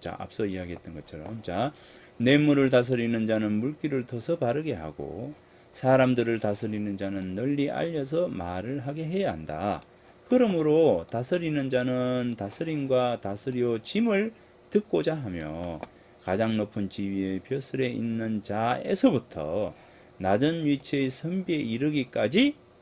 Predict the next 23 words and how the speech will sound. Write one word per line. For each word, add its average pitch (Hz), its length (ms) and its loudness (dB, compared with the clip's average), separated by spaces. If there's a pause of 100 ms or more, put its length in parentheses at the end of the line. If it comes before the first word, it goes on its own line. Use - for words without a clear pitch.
(100)
어떻게 113 320 -2
해요? 147 180 -2 (420)
그들에게 104 720 0 (920)
시를 175 600 -8 (560)
지어 127 500 0 (520)
바치게 - 440 -8
했다 147 440 -8
이겁니다. 85 460 -12
시를 185 460 -4
지어 - 260 -4
바치게 - 420 -14
했다. 80 240 -18 (340)
시를 185 280 0
써라 202 340 2 (220)
라고 104 360 -2
하는 117 200 -2
것이죠. 87 340 -12 (360)
자, 82 300 -10
시를 113 360 -6
써라 92 840 -6 (300)
라고 127 280 6
하는 95 180 -4
겁니다. 76 340 -16